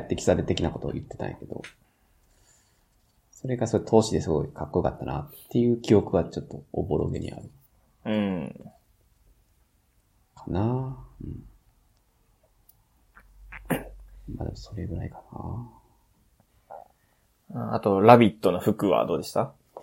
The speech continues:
Speaker 1: <laughs> あの、予告してくれたやつだね、唯一。
Speaker 2: そうですね。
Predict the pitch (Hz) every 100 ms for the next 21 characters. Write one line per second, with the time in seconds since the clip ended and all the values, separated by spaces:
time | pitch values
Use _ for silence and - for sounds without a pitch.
0 | - - - - 175 - - - - -
1 | - _ _ - 104 107 120 214 135 -
2 | 110 110 76 - 104 139 87 85 - -
3 | - - _ _ - - 104 90 - 104
4 | 95